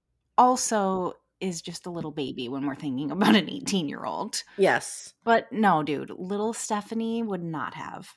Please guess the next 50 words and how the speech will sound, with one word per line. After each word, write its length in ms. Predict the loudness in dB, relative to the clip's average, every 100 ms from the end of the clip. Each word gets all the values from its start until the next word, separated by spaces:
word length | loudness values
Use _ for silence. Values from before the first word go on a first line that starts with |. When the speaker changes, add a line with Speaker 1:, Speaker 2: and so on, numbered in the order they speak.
| -10
Speaker 1:
She 220 | -6 -2
Speaker 2:
But 60 | 0
Speaker 1:
would 80 | 0
have 80 |
Speaker 2:
you 60 | 2
Speaker 1:
been 80 | 2
Speaker 2:
know 60 | 0
what 140 | 0
I 40 |
mean. 240 | 2 2 0
Speaker 1:
terrified. 440 | 0 0 -4 -8 _ _ -4
But 120 | 0
you 320 | 4 4 2
Speaker 2:
Yeah. 80 | 0
Speaker 1:
to-, 120 | 0 -2
yes, 460 | 0 0 0 -2 -4
this 220 | -2 -2
is 140 | -4 -2
Speaker 2:
Mm-hmm. 80 | 2
Speaker 1:
why, 460 | 4 4 0 -4 -8 _ -6
this 140 | -2 0
Speaker 2:
Mm-hmm. 80 |
Speaker 1:
is 120 | -2 -2
why 200 | -2 -2
we 200 | -4 -4
work. 280 | -4 -2
<laughs> 540 | 4 4 2 -8 -12 -2
Speaker 2:
This 260 | 0 4 4
is 160 | 4
why 360 | 4 4 4 4
I 160 | 4 6
am 240 | 4 4
a 60 | 2
problem. 560 | 4 4 4 0 0
This 220 | 2 2 2
is 120 | 0
why 200 | 4 6
I 120 | 8 6
am 220 | 6 2
in 100 | 2
therapy. 560 | 4 4 4 -2 -6 _ _ _ 0
Speaker 1:
This 220 | 0 0
is 140 | -2
why 160 | 0 2
Amy 400 | 2 0 0 -2
is 100 | -4
problematic, 760 | -4 -2 -2 -2 -2 -2 -6
everyone. 540 | -8 -8 -6 -6 -4 -4
She 60 | -4
Speaker 2:
Mm-hmm. 320 | -2 -2